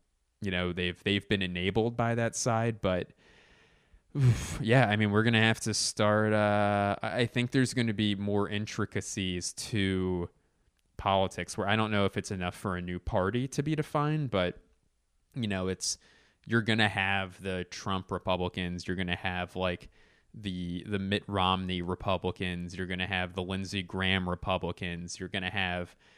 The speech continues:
you know, the A O C and the Bernie Sanders Democrats, the Biden Democrats, the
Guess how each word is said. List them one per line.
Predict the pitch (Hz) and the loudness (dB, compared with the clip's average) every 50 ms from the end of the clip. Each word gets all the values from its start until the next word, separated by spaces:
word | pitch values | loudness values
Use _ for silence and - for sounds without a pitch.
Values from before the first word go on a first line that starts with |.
| _ _ _ | _ _ _
you | - 101 | -8 -4
know, | 92 92 87 85 | -2 -2 -2 -2
the | 82 90 90 98 | -2 -2 0 2
A | 101 98 98 | 4 4 4
O | 95 95 | 4 2
C | 92 - - - 131 127 123 120 113 107 104 98 | 2 0 2 4 4 4 4 4 4 2 2 2
and | 92 92 | 0 0
the | 92 | -2
Bernie | 85 95 90 92 92 90 90 | -2 -2 -2 -2 -2 -4 -4
Sanders | - - - 110 110 107 107 104 101 98 98 95 - | -4 -2 0 0 2 0 2 2 2 2 2 0 0
Democrats, | - 98 95 92 92 90 - - 104 95 92 90 87 85 - - | 0 0 0 0 -2 -4 -2 0 0 2 2 2 0 -2 -6 -6
the | - 95 | -8 -6
Biden | - - 98 101 107 110 107 104 101 98 95 | 0 4 6 8 8 8 6 4 2 0 2
Democrats, | 95 98 92 90 90 - - 104 92 90 90 87 87 - - - | 2 0 2 0 -2 -4 -2 0 0 2 0 0 -2 -4 -8 -8
the | - 98 90 90 87 | -6 -4 -2 -2 -4